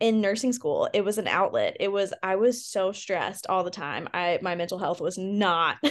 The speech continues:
<laughs> intact, if you will, at the moment. Um, and so I really got into running, and it was just honestly time where I could check out and I could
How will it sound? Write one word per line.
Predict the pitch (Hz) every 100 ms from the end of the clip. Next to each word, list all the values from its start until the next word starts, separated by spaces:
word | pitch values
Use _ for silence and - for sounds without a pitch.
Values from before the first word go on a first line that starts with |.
| - 277
<laughs> | 254 277 -
intact, | 226 208 214 160 127 - -
if | 220
you | 208 180
will, | 135 165
at | 190
the |
moment. | 180 156 165 - - - - -
Um, | 202 202 185 170 156 143 - _ _ -
and | 226
so | 220
I | 202
really | 202 202 208
got | 220 220
into | 220 208
running, | 185 269 254
and | 202
it |
was | 214
just | 208 -
honestly | 196 202 247
time | 233 196 208
where | 185
I | 175
could | 226 214
check | 196 185
out | 156 156 - -
and | - 180
I | 180
could | 185 175 170